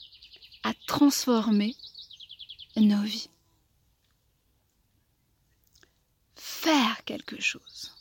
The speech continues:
transforme nos vies. Ce qui transforme nos vies, c'est l'action.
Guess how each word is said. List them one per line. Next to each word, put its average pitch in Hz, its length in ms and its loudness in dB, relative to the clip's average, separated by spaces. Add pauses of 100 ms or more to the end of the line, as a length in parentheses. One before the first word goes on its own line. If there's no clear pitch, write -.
(1080)
transforme 220 720 -10
nos 214 140 -14
vies. - 240 -20 (1000)
Ce - 120 -10
qui 233 180 0
transforme 262 720 0
nos 202 160 0
vies, 196 320 -4 (840)
c'est - 340 -12
l'action. - 640 -4